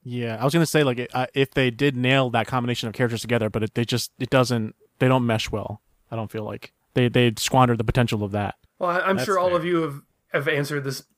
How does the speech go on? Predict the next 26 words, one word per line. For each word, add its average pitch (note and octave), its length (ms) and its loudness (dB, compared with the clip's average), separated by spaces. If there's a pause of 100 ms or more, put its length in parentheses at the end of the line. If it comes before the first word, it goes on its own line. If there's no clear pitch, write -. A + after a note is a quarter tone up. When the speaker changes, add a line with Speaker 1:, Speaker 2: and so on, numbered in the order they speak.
(160)
Speaker 2:
I'm D#3 280 2
sure C4 180 2
all G#3 80 6
of G3+ 60 4
you G#3+ 80 2
probably D3+ 260 2
answered C3 220 -2
this B2+ 120 -8
before, B2+ 360 -4
but C3 80 2
I'm, C3+ 200 0
I C3+ 80 0
am C#3+ 140 2
curious C#3+ 440 2
just C3+ 140 -10
'cause C3+ 100 -10
I'm A2+ 120 -8
here. C3+ 240 -2
I, A#2+ 140 2
I, C3 140 -2 (200)
I, C3+ 80 0
you D#3 240 -8
know, B2 260 -4
<laughs> E3 420 2 (600)
um, C3+ 120 -2
Speaker 3:
Right. D3 280 0